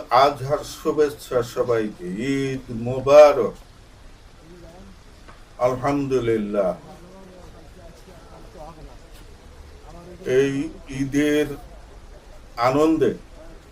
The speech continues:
আমাদের বাড়িধারা ডিও এইচএস কে দেখেন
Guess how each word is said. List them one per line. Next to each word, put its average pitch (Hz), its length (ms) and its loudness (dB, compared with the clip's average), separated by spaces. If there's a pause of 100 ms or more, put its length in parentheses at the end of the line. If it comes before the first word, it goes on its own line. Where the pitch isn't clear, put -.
(560)
আমাদের 123 400 0
বাড়িধারা 123 640 0
ডিও 117 680 0 (100)
এইচএস 117 520 -6 (100)
কে 101 180 -2 (880)
দেখেন 117 340 0